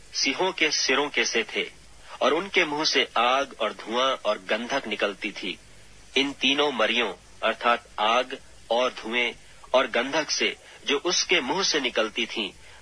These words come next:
मनुष्यों की एक तिहाई मार डाली गई, क्योंकि उन घोड़ों की सामर्थ उनके मुंह और उनकी पूंछों में थी, इसलिए कि उनकी पूंछें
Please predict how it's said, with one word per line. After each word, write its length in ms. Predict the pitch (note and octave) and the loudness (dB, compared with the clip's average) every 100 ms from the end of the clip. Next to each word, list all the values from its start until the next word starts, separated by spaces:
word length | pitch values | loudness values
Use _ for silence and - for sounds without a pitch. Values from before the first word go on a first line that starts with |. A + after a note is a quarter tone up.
| A2 | -2
मनुष्यों 500 | A#2+ C#3+ D3 F3+ E3+ | 2 4 4 4 0
की 220 | - C4+ C3 | -4 -4 -2
एक 200 | D3 - | -2 -2
तिहाई 500 | A#2+ G2+ A2+ A2+ - - | -6 -2 -2 -2 -8 -14
मार 320 | G2+ A2 B2+ A#2+ | 0 4 4 4
डाली 280 | G#2 G#2 | 2 0
गई, 260 | G2 F#2+ E2+ - - - - | -4 -6 -8 -14 -20 -20 -8
क्योंकि 320 | D#3 F3+ G3 F#3 | -4 -2 0 0
उन 260 | D#3+ E3 | 0 0
घोड़ों 340 | A#2 A2 C#3+ E3+ | 0 2 2 2
की 160 | D3 | 0
सामर्थ 540 | C3 - A2 C3 C3 - - | 0 2 2 2 0 -4 -6
उनके 320 | C#3 D3+ C3+ | -4 -2 -2
मुंह 300 | A2+ A#2+ C3 - - - | 0 -2 -4 -6 -14 2
और 120 | B2+ C#3+ | 4 4
उनकी 400 | D#3+ F#3 E3+ E3+ | 0 -2 -4 -4
पूंछों 500 | - A#2+ C#3 E3 D3+ | -4 -4 0 2 2
में 140 | A2+ | 0
थी, 300 | - G2+ E2+ - - - | -4 -10 -10 -16 -20 -6
इसलिए 480 | E4+ E4 A2 G2+ - | -2 -2 -2 0 0
कि 180 | - B2+ - | 0 -4 -2
उनकी 300 | E3+ F#3 E3+ | -4 -4 -6
पूंछें 520 | - A#2 - - G2 | -4 -2 0 2 0